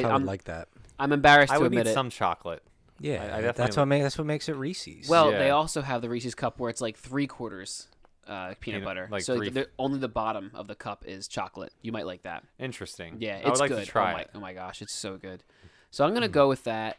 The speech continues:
Speaker 1: Um, I'm trying to hold back on candy recently just for my own health's sake, but, uh, that's
Speaker 3: Yeah,
Speaker 1: probably
Speaker 3: it's a feast day.
Speaker 1: Yeah, it's, oh, today is. You're
Speaker 3: Mm-hmm.
Speaker 1: right. You're
Speaker 3: Yeah.
Speaker 1: right. All Saints Day. You're right.
Speaker 3: Mm-hmm.
Speaker 1: Um, so,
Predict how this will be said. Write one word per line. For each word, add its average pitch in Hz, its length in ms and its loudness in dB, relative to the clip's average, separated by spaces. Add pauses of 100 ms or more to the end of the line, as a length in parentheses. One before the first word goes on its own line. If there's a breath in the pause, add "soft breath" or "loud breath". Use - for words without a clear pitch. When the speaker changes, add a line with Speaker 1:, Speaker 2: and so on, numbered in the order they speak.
Speaker 1:
Um, 110 400 -6 (640 soft breath)
I'm 156 100 -10
trying 165 200 -2
to 135 60 -2
hold 117 180 -4
back 107 240 -2
on 107 140 -6
candy 110 340 -6
recently 113 460 -4
just 120 180 -8
for - 80 -8
my 107 140 -4
own 107 100 -4
health's - 380 -4
sake, - 480 -6 (580 soft breath)
but, 123 300 2
uh, 104 160 -6
that's 110 280 -6
Speaker 3:
Yeah, - 80 -12
Speaker 1:
probably 120 440 0
Speaker 3:
it's 131 40 -4
a 139 120 -6
feast 107 240 -8
day. 76 240 -12 (400)
Speaker 1:
Yeah, - 180 -8
it's, - 220 -10
oh, 165 160 2
today 131 380 0
is. 90 300 -10
You're 110 100 -6
Speaker 3:
Mm-hmm. 107 80 -8
Speaker 1:
right. 90 200 -8
You're 101 140 -12
Speaker 3:
Yeah. 92 60 -10
Speaker 1:
right. 95 60 -14
All 98 120 -10
Saints 98 280 -14
Day. 87 240 -12
You're 104 140 -12
right. 98 220 -8
Speaker 3:
Mm-hmm. - 680 -20
Speaker 1:
Um, 120 380 0 (460)
so, 190 480 4